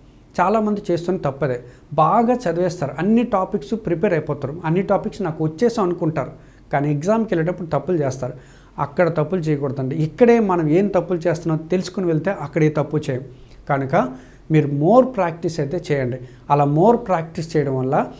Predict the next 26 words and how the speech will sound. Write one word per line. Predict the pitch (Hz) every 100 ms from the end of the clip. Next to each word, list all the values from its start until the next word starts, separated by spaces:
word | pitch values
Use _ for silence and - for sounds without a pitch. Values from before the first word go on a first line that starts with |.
| - - -
ఈ | 196 202 165
తక్కువ | 160 220 214
టైంలో | 175 131 135 185 262 - - -
మీరు | 170 151 143 143
మార్నింగ్ | 143 202 208 135 - -
సిలబస్ని | 151 160 170 151 135 - -
స్పీడ్గా | - 156 156 160 143
చదివేసి, | 123 165 - 302 339 - - 180
ఈవినింగ్ | 233 214 139 139
దానికి | 147 151 147
సంబంధించిన | 156 165 160 156
టెస్టులు | 131 185 170
రాసుకున్న | 156 160 151 143
తర్వాత, | 135 131 135 254 - - -
సిలబస్ | - 185 240 262 -
ఫినిష్ | 185 - -
చేసిన | 170 160 147
తర్వాత, | 147 147 202 - - - - 180
అప్పుడు | 165 - 277 233
నువ్వు | 202
ఫుల్ | - 185 196
లెంగ్త్ | 180 180
టెస్టులు | 165 - 151
స్టార్ట్ | - 151 -
చేయి, | 247 302 156
నీకు | 147 247